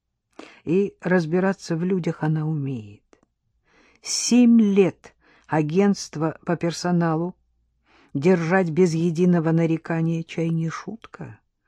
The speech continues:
За годы работы, наверное, не меньше пары тысяч собеседований провела. Да, не всегда получалось на первой же беседе уличить лентяйку или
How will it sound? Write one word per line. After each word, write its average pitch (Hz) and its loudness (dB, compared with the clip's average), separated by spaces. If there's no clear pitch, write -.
За 226 -6
годы 240 -2
работы, 214 2
наверное, 208 2
не 190 4
меньше 185 -2
пары 185 -4
тысяч 170 -8
собеседований 160 -4
провела. 113 -14
Да, 185 2
не 262 4
всегда 196 -4
получалось 165 -4
на 165 0
первой 165 2
же 151 -4
беседе 156 -4
уличить 180 0
лентяйку 170 -2
или 143 -2